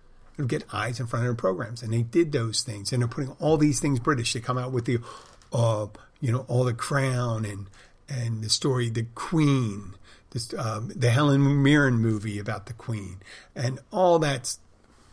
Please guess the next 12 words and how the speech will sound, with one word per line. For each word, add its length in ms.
stuff 400
is 140
coming 240
out. 160
All 240
these 240
British 340
things, 260
they're 80
just 260
pushing 380
it 160